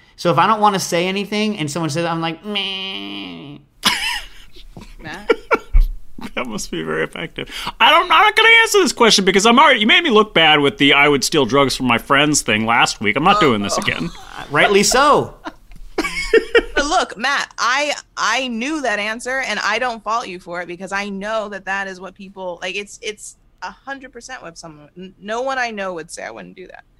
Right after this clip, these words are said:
Speaker 3: I've ne-, I've never lied.
Speaker 1: Oh, come on, please. Please. That's the, yeah.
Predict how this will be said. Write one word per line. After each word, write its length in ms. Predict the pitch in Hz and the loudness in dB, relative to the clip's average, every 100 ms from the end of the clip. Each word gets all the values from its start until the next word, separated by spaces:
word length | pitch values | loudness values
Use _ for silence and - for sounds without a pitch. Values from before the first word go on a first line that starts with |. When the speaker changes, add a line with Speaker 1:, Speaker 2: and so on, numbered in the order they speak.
| _ _ _ _ _ - - | _ _ _ _ _ -20 -20
Speaker 3:
I've 80 | - | -6
ne-, 100 | 107 - | -2 2
I've 120 | 107 | 2
never 220 | 101 90 | 2 0
lied. 220 | 85 76 - _ _ _ _ _ _ - - - _ - | 0 -2 -4 _ _ _ _ _ _ -16 -16 -18 _ -10
Speaker 1:
Oh, 140 | 120 | -10
come 180 | - 139 | -10 -14
on, 140 | 104 | -14
please. 320 | 90 113 92 - _ _ _ _ _ _ _ _ _ _ _ _ _ _ _ _ _ _ | -14 -18 -18 -20 _ _ _ _ _ _ _ _ _ _ _ _ _ _ _ _ _ _
Please. 400 | - - - - _ _ | -20 -18 -18 -20 _ _
That's 220 | 143 143 | -8 -6
the, 240 | 143 131 - _ | -4 -6 -8 _
yeah. 220 | 123 - | -20 -20